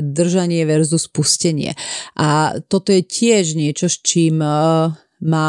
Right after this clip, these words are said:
mnoho ľudí problém. Mnoho ľudí sa bojí pustiť, lebo sa bojí, čo príde, ale zároveň si neuvedomuje, že na to, aby niečo nové prišlo, tak, e, ja musím pustiť. A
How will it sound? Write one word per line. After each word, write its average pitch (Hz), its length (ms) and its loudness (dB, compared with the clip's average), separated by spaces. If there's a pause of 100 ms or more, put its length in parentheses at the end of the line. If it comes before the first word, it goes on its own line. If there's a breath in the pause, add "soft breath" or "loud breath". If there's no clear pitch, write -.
(160)
mnoho 170 400 2
ľudí 170 320 2
problém. 160 480 0
Mnoho 170 320 0
ľudí 165 80 0
sa 175 160 0
bojí 175 560 2
pustiť, - 960 0
lebo 160 160 2
sa 170 160 0
bojí, 165 240 2
čo 170 160 -6
príde, 160 640 0 (480 loud breath)
ale 170 160 0
zároveň 175 560 2
si 165 320 0
neuvedomuje, 170 600 0 (100)
že 170 100 0 (140)
na 170 160 0
to, - 80 -4
aby 160 240 0
niečo 165 320 0
nové 165 240 2
prišlo, 190 800 0 (520 soft breath)
tak, 165 360 -2
e, 165 280 2
ja 170 120 4
musím 175 400 0
pustiť. - 600 -8 (440 loud breath)
A 156 320 0